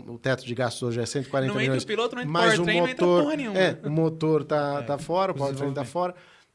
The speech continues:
Speaker 1: Então, assim, no momento, a ideia é que se siga com os híbridos, mas sem o, o, o M G U,
Speaker 3: K.
Speaker 1: que é o, não, não, não, não, o H, que
Speaker 3: Ah,
Speaker 1: é o
Speaker 3: o
Speaker 1: da
Speaker 3: H,
Speaker 1: turbina.
Speaker 3: é isso, é.
Speaker 1: Sem o da turbina.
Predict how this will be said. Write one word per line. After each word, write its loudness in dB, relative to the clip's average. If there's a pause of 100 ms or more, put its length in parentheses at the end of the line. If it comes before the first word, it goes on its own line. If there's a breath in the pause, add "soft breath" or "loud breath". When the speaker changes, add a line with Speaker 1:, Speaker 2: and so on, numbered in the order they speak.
(140)
Speaker 1:
Então, 0
assim, -4 (140)
no 2
momento, -2 (100)
a -4
ideia -2
é -2 (200)
que -10
se -6
siga -4
com -2
os -8
híbridos, -4
mas -4
sem -2 (540 loud breath)
o, -2 (840)
o, -10
o -2
M -2
G -2
U, -2 (260)
Speaker 3:
K. -6 (520)
Speaker 1:
que -2
é 2
o, -2
não, 0
não, -2
não, -2
não, -4
o -4
H, -2
que -4
Speaker 3:
Ah, -
Speaker 1:
é 4
o 4
Speaker 3:
o 4
Speaker 1:
da 6
Speaker 3:
H, 0
Speaker 1:
turbina. 2
Speaker 3:
é -4
isso, -6
é. -8
Speaker 1:
Sem 2
o 0
da 0
turbina. -4